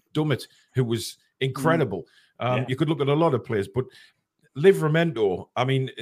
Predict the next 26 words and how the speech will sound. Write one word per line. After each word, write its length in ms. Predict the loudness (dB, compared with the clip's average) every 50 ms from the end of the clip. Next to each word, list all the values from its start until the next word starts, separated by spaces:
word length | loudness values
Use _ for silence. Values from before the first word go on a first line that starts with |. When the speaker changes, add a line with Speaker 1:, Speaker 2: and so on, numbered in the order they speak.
| -14 -14 -18 _ _ _ _ -8
Speaker 1:
clearly 360 | 2 2 4 4 4 2 0
has 260 | 0 0 0 0 -2
been 240 | -2 -2 -2 0 2
working 320 | 4 4 4 2 0 -4
with 140 | -4 -6 -4
Kieran 260 | -4 -4 -4 -4 -6
Trippier, 400 | -4 -4 -4 -4 -2 -4 -6 -4
because 320 | -4 -6 -4 -4 -4 -2 0
some 160 | -2 -2 0
of 60 | 0
the 100 | 0 -2
traits 440 | -2 -2 0 4 4 4 4 2 -2
that 160 | -4 -4 -2
Livramento 540 | -2 -2 -2 0 0 0 -2 -2 -2 -4 -6
showed 280 | -2 -2 -2 -2 0
last 240 | -2 -4 -4 -4 -4
night 200 | -4 -4 -4 -4 -8 -12 _ _
were 120 | 0 2 4
very 260 | 4 2 2 0 -2
Trippier-esque, 760 | -2 -2 -4 -2 0 0 0 0 0 0 -2 -2 -2 -4 -6
if 160 | -4 -2 -2
I 80 | -4
do 180 | -2 -2 -2 -2
say 260 | -2 -4 -4 -4 -4
so. 320 | -4 -4 -6 -6 -6 -6 -10 -16 -20 _ _ _
And 260 | -2 0 0 0 -4